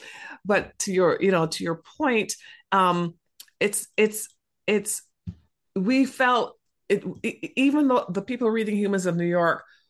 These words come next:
most of whom would be people like me who are relatively liberal in our views in the first place,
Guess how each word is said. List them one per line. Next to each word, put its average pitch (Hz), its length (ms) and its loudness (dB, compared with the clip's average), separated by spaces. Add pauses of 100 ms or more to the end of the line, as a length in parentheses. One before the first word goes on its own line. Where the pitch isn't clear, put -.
(240)
most 220 320 0
of 196 120 -4
whom 208 280 0
would 185 120 0
be 185 80 -2
people 208 340 -4
like 170 300 0
me 190 200 -2
who 190 120 0
are 175 140 2
relatively 180 500 0
liberal 196 380 2
in 165 100 2
our 165 180 0
views 170 280 -2
in 156 60 -2
the 151 60 -6
first 113 380 -2
place, - 340 -10